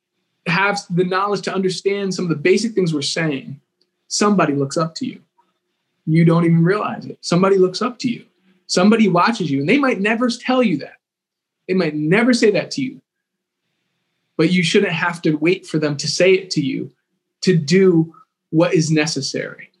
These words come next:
to leave an example for them, to be the role model that God actually calls us to be, right? Even Paul says,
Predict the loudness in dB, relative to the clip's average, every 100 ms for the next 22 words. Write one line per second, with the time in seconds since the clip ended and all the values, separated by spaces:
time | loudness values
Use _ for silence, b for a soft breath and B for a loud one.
0 | _ _ _ _ _ _ 2 4 6 4
1 | 4 2 2 2 4 4 0 -4 -6 -8
2 | -10 -12 -18 _ _ _ _ _ _ 0
3 | 2 4 4 2 2 4 4 4 0 -2
4 | -6 -10 -14 -18 _ _ _ _ _ -4
5 | 0 0 -2 -6 _ _ _ _ -2 0
6 | 0 -2 -6 -10 -6 -4 -4 -6 -12 -14
7 | -12 -14 -16 _ -2 -2 0 0 0 0
8 | 0 0 -2 -2